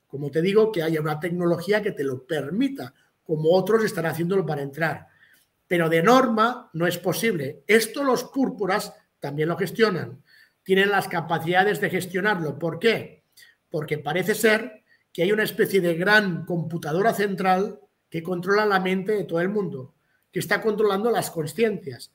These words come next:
que está controlando los campos emocionales, que controla los cinco cuerpos energéticos más importantes,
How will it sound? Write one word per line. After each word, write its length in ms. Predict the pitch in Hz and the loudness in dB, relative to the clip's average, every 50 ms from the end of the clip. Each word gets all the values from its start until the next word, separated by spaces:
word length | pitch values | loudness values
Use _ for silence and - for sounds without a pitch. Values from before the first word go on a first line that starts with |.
| - - | -16 -12
que 60 | - | -12
está 220 | 147 - - 170 180 | -8 -6 -6 -4 -2
controlando 500 | 196 202 190 202 190 185 185 190 202 214 | -2 -2 0 0 2 2 2 2 0 0
los 160 | 196 - - | 0 -2 -4
campos 320 | - 156 165 165 175 170 | -8 -10 -8 -8 -6 -6
emocionales, 640 | 180 180 185 - - 190 196 202 190 165 147 - - - - - - _ _ | -6 -8 -8 -8 -6 -4 -4 -2 -2 -2 -4 -6 -8 -16 -20 -20 -20 _ _
que 120 | - 175 | -8 -6
controla 440 | 180 185 190 180 185 202 208 226 240 | -2 -2 -2 0 2 4 6 6 8
los 240 | 247 240 214 - - | 8 6 4 2 0
cinco 340 | 208 202 185 185 208 180 - | -4 -4 0 0 0 0 2
cuerpos 380 | 214 214 220 208 214 214 180 | 4 4 4 4 2 0 2
energéticos 720 | 196 208 202 208 190 - 220 208 180 220 220 220 214 175 165 | 2 2 2 0 0 0 -2 -2 -2 -2 -2 -2 -4 -4 -4
más 240 | 185 196 190 156 196 | -2 -2 -2 -2 -2
importantes, 840 | 202 175 170 208 180 175 214 208 208 202 233 233 240 240 240 - | -4 -4 -4 -6 -4 -2 -2 -2 -2 0 0 0 0 0 -4 -10